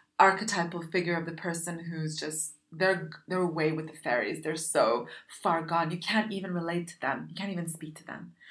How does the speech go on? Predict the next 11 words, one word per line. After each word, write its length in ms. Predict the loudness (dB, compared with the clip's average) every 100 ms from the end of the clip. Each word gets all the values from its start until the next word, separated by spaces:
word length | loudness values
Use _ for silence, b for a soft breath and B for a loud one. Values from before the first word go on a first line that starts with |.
| B B B
And 160 | 6 6
yet 140 | 6
Freud 300 | 2 2 2
believed 320 | 2 2 2 4
very 200 | 4 4
strongly 760 | 2 2 4 2 0 -2 -4 B B B
that 200 | 0 6
it 220 | 6 8 8
is 200 | 8 8
possible 720 | 2 0 0 6 6 6 -2 B B B -4
to, 560 | 2 6 8 6 4